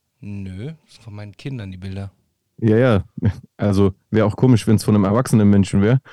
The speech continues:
Speaker 1: Ja.
Speaker 2: Wobei, könnte eigentlich mittlerweile auch schon wiederum sein, so
Speaker 1: Alles,
Speaker 2: abstrakt wie
Speaker 1: alles.
Speaker 2: Kunst das
Speaker 1: Auf jeden
Speaker 2: mittlerweile ist. Aber dieses Bild links fällt mir zum ersten Mal auf. Ist das ein Elefant oder ein Gorilla, der nach vorne sich beugt?
Speaker 1: Das hier ist ein Elefant.
Speaker 2: Elefant, ja. Ah, ja, okay, der Kopf.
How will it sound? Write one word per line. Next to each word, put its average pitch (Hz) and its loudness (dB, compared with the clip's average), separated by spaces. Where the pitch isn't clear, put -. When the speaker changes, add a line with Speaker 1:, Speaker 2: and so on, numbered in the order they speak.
Speaker 1:
Ja. 123 -6
Speaker 2:
Wobei, 113 2
könnte 147 0
eigentlich 135 0
mittlerweile 135 2
auch 131 2
schon 123 0
wiederum 107 2
sein, 104 2
so 107 2
Speaker 1:
Alles, 92 2
Speaker 2:
abstrakt 113 -4
wie - -6
Speaker 1:
alles. 107 0
Speaker 2:
Kunst 117 2
das 104 -2
Speaker 1:
Auf - -18
jeden 87 2
Speaker 2:
mittlerweile 101 4
ist. 110 2
Aber 117 4
dieses 135 4
Bild 156 2
links 151 2
fällt 143 0
mir 143 2
zum 123 0
ersten 151 0
Mal 104 2
auf. 104 0
Ist 113 -2
das 110 -2
ein 120 2
Elefant 123 2
oder 220 2
ein 208 4
Gorilla, 135 4
der 113 2
nach 107 0
vorne 117 2
sich 98 -2
beugt? 98 -4
Speaker 1:
Das - -16
hier 147 -10
ist 139 -14
ein 117 -14
Elefant. 104 -16
Speaker 2:
Elefant, 107 2
ja. 92 -2
Ah, 135 2
ja, 127 4
okay, 117 2
der 107 2
Kopf. - -2